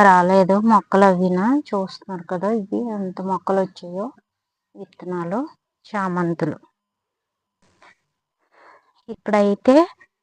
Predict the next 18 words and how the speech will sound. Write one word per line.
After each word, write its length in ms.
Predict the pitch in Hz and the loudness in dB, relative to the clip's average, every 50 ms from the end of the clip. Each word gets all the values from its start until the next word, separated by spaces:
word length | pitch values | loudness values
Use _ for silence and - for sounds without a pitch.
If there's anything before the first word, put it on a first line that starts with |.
| _ _ _ - | _ _ _ -18
జీడి, 520 | 196 185 190 208 214 208 196 208 220 226 214 202 190 190 - _ _ _ _ _ _ _ _ _ _ _ _ _ _ _ _ _ _ _ | -14 -8 -4 0 0 2 4 6 6 6 6 4 4 0 -4 _ _ _ _ _ _ _ _ _ _ _ _ _ _ _ _ _ _ _
జీడి 320 | 185 190 202 202 202 208 - | -10 -6 -4 -2 -2 -2 0
పిక్కలు 340 | - 208 _ - 214 208 208 202 | 0 -2 _ 4 4 6 6 6
వేసానమాట, 720 | 190 185 185 - - - 202 196 190 185 180 180 175 175 202 214 233 247 220 196 | 6 4 2 2 2 0 2 2 2 2 2 2 2 2 2 2 2 2 2 2
ఇంకా 320 | 190 185 170 - - 202 202 202 196 185 | 0 0 -2 2 2 4 4 4 4 2
నాటలేదు. 680 | 175 175 180 180 - 208 208 208 196 180 165 180 190 226 285 339 359 - - - - _ _ _ - 185 | 2 0 -2 -2 0 2 4 4 4 4 2 2 2 2 2 0 0 -4 -16 -16 -18 _ _ _ -18 -16
ఇది 220 | 185 180 190 208 240 302 240 208 208 208 - _ _ _ _ _ _ _ _ _ _ | -12 -8 -6 -4 -4 -4 -4 -8 -14 -20 -20 _ _ _ _ _ _ _ _ _ _
ఇవంతానా. 720 | 214 202 202 196 190 190 185 180 - 196 185 185 180 190 240 294 320 - _ _ _ _ _ _ _ _ _ _ _ _ _ _ _ _ _ - 214 | -14 -12 -10 -10 -8 -8 -8 -8 -6 -4 -4 -4 -4 -4 -4 -4 -4 -6 _ _ _ _ _ _ _ _ _ _ _ _ _ _ _ _ _ -18 -10
ఇక్కడ 180 | - - 208 208 202 | -4 2 4 4 4
అక్కడక్కడ 460 | - - 196 202 202 196 - 196 220 226 247 254 254 240 | 4 2 2 2 2 2 0 2 4 6 6 6 6 4
వస్తున్నాయి 580 | 220 202 - - - - 196 202 208 208 202 190 - | 2 -2 -4 -8 -16 -12 -10 -8 -6 -6 -6 -4 -6
కదా 180 | 185 180 190 208 233 247 220 | -6 -4 -2 -2 -2 0 0
బెండ, 320 | 214 196 185 185 180 180 196 196 190 196 196 190 185 180 | 0 0 0 0 -2 0 0 2 2 4 2 2 2 0
బెండ 220 | 185 175 170 175 175 180 190 | -2 -2 -2 -4 -6 -4 -4
మొక్కలు 340 | 185 170 - - 202 185 180 180 | -6 -6 -4 -6 -4 -2 -2 -2
అవినా. 340 | 170 170 185 185 185 185 196 240 262 247 | -2 -4 -6 -6 -6 -6 -6 -6 -6 -6
ఇదిగోండి, 540 | 220 202 180 - 180 175 175 175 175 196 226 269 294 330 _ _ _ _ _ _ _ _ _ _ _ _ _ - | -6 -8 -8 -6 -6 -6 -4 -4 -4 -4 -4 -4 -4 -6 _ _ _ _ _ _ _ _ _ _ _ _ _ -20
చూస్తున్నారా 580 | 202 196 190 - 202 214 202 196 196 196 202 | -18 -18 -18 -18 -18 -14 -12 -10 -8 -6 -6